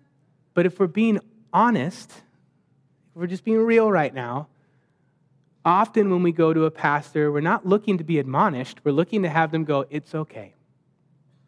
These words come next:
It's all right. It's okay. It'll, it'll, it'll get worked out. There's no, no worries here." But a good leader will tell you the truth. The reason why you are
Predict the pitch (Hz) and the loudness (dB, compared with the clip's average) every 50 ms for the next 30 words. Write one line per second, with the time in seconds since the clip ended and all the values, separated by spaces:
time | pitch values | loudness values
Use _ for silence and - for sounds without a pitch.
0 | _ _ _ - _ _ - 151 - 196 196 196 156 120 131 131 _ _ _ _ | _ _ _ -20 _ _ -14 -8 -6 -4 -4 -2 -4 -4 -6 -10 _ _ _ _
1 | _ _ _ _ _ _ _ _ _ _ _ _ _ _ _ _ _ _ _ _ | _ _ _ _ _ _ _ _ _ _ _ _ _ _ _ _ _ _ _ _
2 | _ _ _ - 185 - 220 _ - 143 139 147 151 165 170 165 165 165 170 180 | _ _ _ -20 -20 -20 -20 _ -14 -12 -10 -8 -8 -10 -10 -12 -16 -14 -12 -14
3 | 180 _ 175 156 170 185 190 233 214 214 208 202 202 - - 147 139 135 - _ | -14 _ -12 -10 -10 -4 -4 -4 0 2 0 0 0 0 0 0 0 0 -4 _
4 | _ 151 139 - 175 165 160 165 160 170 160 190 196 180 156 139 135 131 - 123 | _ -20 -10 -8 -6 -4 -4 -6 -6 -6 -6 -4 -2 -2 -2 -4 -6 -10 -12 -14
5 | 120 117 123 139 _ _ _ _ _ _ _ _ _ _ _ _ _ _ _ _ | -14 -14 -14 _ _ _ _ _ _ _ _ _ _ _ _ _ _ _ _ _
6 | _ _ _ _ _ _ _ _ 170 165 170 156 - 185 202 214 233 202 220 208 | _ _ _ _ _ _ _ _ 0 0 0 0 2 4 4 4 4 4 0 0
7 | 208 202 185 165 147 139 139 139 - _ _ _ _ _ _ _ _ _ _ _ | 2 2 4 2 2 -2 -4 -10 -14 _ _ _ _ _ _ _ _ _ _ _
8 | _ _ _ _ _ _ _ _ _ _ 151 147 - - - 165 156 147 143 139 | _ _ _ _ _ _ _ _ _ _ 0 0 0 -2 -2 0 0 0 0 -4
9 | 135 - - - 151 135 123 120 139 _ _ _ _ _ _ _ _ _ _ _ | -6 -10 -10 -8 -8 -8 -8 -8 -14 _ _ _ _ _ _ _ _ _ _ _
10 | _ _ _ _ _ _ _ _ _ _ _ _ - 160 147 147 170 185 185 170 | _ _ _ _ _ _ _ _ _ _ _ _ 0 0 2 2 2 0 2 2
11 | 190 180 170 165 160 160 156 151 156 156 165 170 165 143 151 147 143 143 135 | 2 2 2 2 2 2 2 0 -2 -2 0 0 0 2 2 0 0 -2 -4